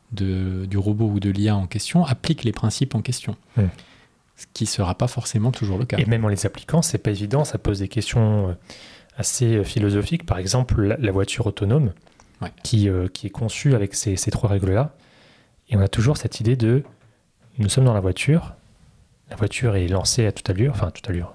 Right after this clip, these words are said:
Speaker 2: elle est lancée en tout cas. Un enfant qui traverse, qu'est-ce que, que fait la voiture ? Est-ce qu'elle écrase l'enfant pour nous protéger ? Est-ce qu'elle se jette dans le ravin pour protéger l'enfant ? Il y a toujours ces questions, en fait, qui vont, qui nous échappent malgré les règles, toutes les règles qu'on peut fixer. C'est difficile d'avoir quand même des garde-fous. Donc, euh,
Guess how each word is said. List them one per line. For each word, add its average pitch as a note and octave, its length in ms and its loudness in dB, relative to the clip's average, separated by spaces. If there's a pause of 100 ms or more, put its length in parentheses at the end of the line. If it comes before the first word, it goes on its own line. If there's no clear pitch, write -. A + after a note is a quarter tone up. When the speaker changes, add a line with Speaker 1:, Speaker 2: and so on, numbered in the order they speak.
(100)
Speaker 2:
elle F#2 100 -2
est D#2+ 40 -4
lancée D#2+ 260 -2
en C3+ 40 0
tout - 80 -6
cas. C3+ 220 -2 (1040)
Un G#2+ 120 4
enfant G#2 200 2
qui - 120 -4
traverse, B2+ 420 0
qu'est-ce - 160 -4
que, - 200 -12
que - 120 -4
fait - 120 0
la G#2 100 2
voiture ? A#2 420 0 (100)
Est-ce - 140 -2
qu'elle F#2 400 -2
écrase G2+ 340 -2
l'enfant G2 300 0
pour - 100 -2
nous G2 80 0
protéger ? A#2+ 520 2
Est-ce - 120 0
qu'elle G2 140 0
se - 160 0
jette G#2 160 0
dans G2 100 0
le G2 60 2
ravin G#2 340 0
pour A#2 160 -2
protéger - 320 0
l'enfant ? A#2+ 320 0 (580)
Il - 40 -8
y G2+ 40 -2
a F#2 40 2
toujours A#2+ 200 2
ces - 120 -6
questions, C3+ 360 2
en A#2+ 60 4
fait, - 220 -2
qui G2+ 140 -2
vont, F#2 380 2
qui - 200 -4
nous F#2+ 160 2
échappent - 260 0
malgré G#2+ 400 2
les G2+ 140 2
règles, A2 240 0
toutes G2+ 180 -6
les G#2 60 2
règles A2+ 180 0
qu'on G2+ 140 -4
peut - 160 -4
fixer. - 420 -2 (1000)
C'est - 180 -6
difficile G2+ 320 0
d'avoir F#2+ 240 2
quand A#2 120 0
même G2+ 80 -2
des F#2 120 -2
garde-fous. G2+ 540 2
Donc, G#2 240 2
euh, F2+ 80 0